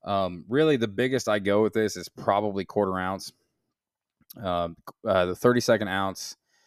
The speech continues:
is pretty small, so I'd recommend, um, honestly, eighth ounce,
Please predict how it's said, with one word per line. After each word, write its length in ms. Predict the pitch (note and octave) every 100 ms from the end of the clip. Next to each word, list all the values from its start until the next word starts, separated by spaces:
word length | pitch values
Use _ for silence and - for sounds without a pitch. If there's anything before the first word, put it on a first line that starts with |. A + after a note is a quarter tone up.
| _ -
is 140 | D#2+
pretty 220 | - G2+
small, 360 | F2 G2 F#2 F2+
so 300 | - F2 - - _ _ _
I'd 120 | A#2
recommend, 560 | A#2+ A#2+ A2+ A2 G#2 -
um, 400 | G2 F#2 F2 F2
honestly, 420 | F#2+ G2+ F#2+ F#2 -
eighth 220 | G2 G2
ounce, 480 | G2 G2 G2 -